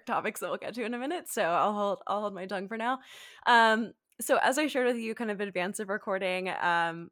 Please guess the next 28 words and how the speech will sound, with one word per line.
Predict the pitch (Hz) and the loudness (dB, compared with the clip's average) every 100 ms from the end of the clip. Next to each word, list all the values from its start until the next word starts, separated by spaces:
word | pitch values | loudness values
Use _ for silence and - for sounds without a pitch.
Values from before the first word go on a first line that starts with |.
| - | -6
I | 180 | -4
love | 180 170 170 | -2 -4 -4
to | 185 | -6
have | 180 | -6
guests | 160 165 185 - - - - | -4 -4 -4 -12 -12 -14 -8
share | 240 175 170 170 170 175 - - - | 0 2 2 0 -2 -6 -16 -20 -4
a | 196 | -4
sex | 208 381 370 | 2 2 2
or | 359 | -2
dating | 294 277 269 240 | -2 -2 -2 -4
anecdote, | 208 208 208 - 220 208 202 190 | -4 -4 -6 -4 2 2 2 0
uh, | 185 170 | 0 0
for | - 180 | 0 0
our | 170 | 0
listeners | 180 180 - 190 185 | 0 -2 -4 -4 -4
to | - 180 | -8 -8
really | 185 180 | -4 -2
get | 175 - | -2 -4
to | - | -6
know | 170 156 | -10 -10
you, | 160 214 208 | -8 -4 -4
particularly | 202 185 175 160 156 | -4 -10 -16 -12 -10
in | 151 | -8
the | 160 | -10
context | 180 151 165 160 - - | -8 -8 -6 -8 -10 -14
of | 160 | -12
being, | 160 165 170 | -10 -8 -8
like, | 180 151 | -10 -14